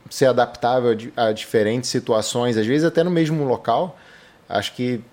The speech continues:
é, é um exercício contínuo, assim. Você nunca, eu nunca me senti que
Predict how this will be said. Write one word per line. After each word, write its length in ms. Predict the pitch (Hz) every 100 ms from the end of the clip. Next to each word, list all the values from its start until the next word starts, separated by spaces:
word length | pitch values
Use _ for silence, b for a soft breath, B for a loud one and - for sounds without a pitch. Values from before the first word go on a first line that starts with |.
| _
é, 360 | 85 85 107 104
é 40 |
um 160 | 113 117
exercício 480 | 117 113 - 120 -
contínuo, 580 | - 131 135 120 110 101
assim. 240 | - 101
Você 140 | -
nunca, 480 | 113 123 131 139 123
eu 60 | 107
nunca 760 | 123 156 - 156 139 123 113 98
me 120 | 123
senti 420 | 127 131 110 120
que 480 | 117 127 120 110 98